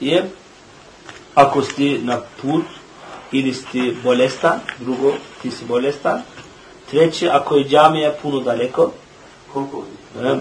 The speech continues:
Speaker 1: petsto metara se kaže. Jedan glas, pošto Ali se pita, kaže, je li čuješ ezan? Razumiješ? I kad se čuje ezan, mora se ići u džamiju. A ne za mikrofonom, šta se govori za zvučnik, nego za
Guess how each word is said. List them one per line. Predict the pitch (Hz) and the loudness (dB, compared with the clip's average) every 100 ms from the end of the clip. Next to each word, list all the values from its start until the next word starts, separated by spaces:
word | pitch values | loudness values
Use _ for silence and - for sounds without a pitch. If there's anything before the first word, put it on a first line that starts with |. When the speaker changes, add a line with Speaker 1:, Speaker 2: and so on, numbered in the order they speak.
| 104 | 0
Speaker 1:
petsto | 165 165 - 139 | 2 2 0 0
metara | 139 139 110 110 | 0 -2 -4 -6
se | - | -12
kaže. | - 101 - - - - - - 135 | -10 -12 -12 -20 -20 -20 -18 -4 4
Jedan | 143 143 139 | 6 6 6
glas, | 147 160 147 - - - - - | 8 10 10 8 -8 -16 -12 0
pošto | 139 - 127 | 0 2 2
Ali | 131 143 147 | 4 6 6
se | 151 151 - | 6 0 2
pita, | 160 156 135 | 0 2 2
kaže, | 139 135 | 2 4
je | 135 147 | 4 2
li | 139 | 0
čuješ | 170 151 - | -2 -2 0
ezan? | 143 135 104 - - - - - - - | -2 0 -2 -4 -18 -20 -20 -20 -20 -4
Razumiješ? | 123 135 147 120 | -2 0 -2 -4
I | 120 | -6
kad | 117 127 - | -2 -2 -2
se | 123 | -10
čuje | - 147 143 - 151 | -4 2 4 4 6
ezan, | 175 170 | 6 4
mora | 151 160 151 | 4 4 4
se | - | 0
ići | 143 143 | -6 -6
u | 127 | -4
džamiju. | 123 113 - - - - - - | -2 -2 -4 -12 -18 -20 -20 -4
A | 123 127 | 0 2
ne | 127 160 170 135 | 2 6 6 4
za | 135 143 | 4 4
mikrofonom, | 139 - 139 - 151 160 165 | 2 4 2 4 4 4 0
šta | - 127 | 0 -2
se | 123 | -2
govori | 123 131 139 139 127 | -4 2 2 2 -2
za | 123 120 | 0 0
zvučnik, | 120 135 147 165 208 - - - - 123 | 0 -4 -4 -2 -4 -6 -16 -18 -12 0
nego | 151 165 156 | 4 8 6
za | 143 151 151 147 | 8 10 10 8